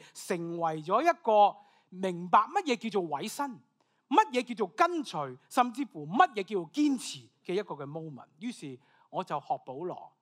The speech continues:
呢四點，教我點樣嚟到去教女。就好似起初嘅時候，我個女一樣喺團契，返團契之前好多嘅掙扎，佢話畀我哋聽，啊，團契裏面冇朋友，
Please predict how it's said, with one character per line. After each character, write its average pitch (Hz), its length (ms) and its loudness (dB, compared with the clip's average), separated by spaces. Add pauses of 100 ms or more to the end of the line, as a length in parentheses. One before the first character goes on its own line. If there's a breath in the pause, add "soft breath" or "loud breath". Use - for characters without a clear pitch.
(160)
呢 208 120 -10
四 - 140 -6 (140)
點， 139 400 -16 (140)
教 165 160 0
我 139 160 -8
點 143 180 -14
樣 151 280 -8
嚟 123 120 -18
到 131 120 -16
去 - 120 -20
教 107 260 -12
女。 117 260 -20 (760)
就 180 120 0
好 226 140 2
似 202 180 -2
起 - 260 -6
初 269 100 2
嘅 226 180 4
時 139 220 -10
候， 147 280 0 (320)
我 190 100 -10
個 190 120 -2
女 180 180 -2
一 269 40 -2
樣 190 200 -2
喺 180 320 -2
團 185 200 -2
契， 214 120 -14
返 240 180 4
團 165 120 -10
契 180 240 -6
之 - 20 -8
前 139 160 -12
好 170 140 -6
多 240 100 -2
嘅 196 80 -4
掙 233 280 2
扎， - 200 6 (160 loud breath)
佢 190 120 0
話 175 160 6
畀 190 140 -8
我 214 160 0
哋 - 20 -10
聽， 233 280 2 (160 loud breath)
啊， 151 80 -8
團 151 180 -12
契 196 100 -2
裏 196 100 -2
面 185 160 -6
冇 190 120 0
朋 147 240 -2
友， 175 240 4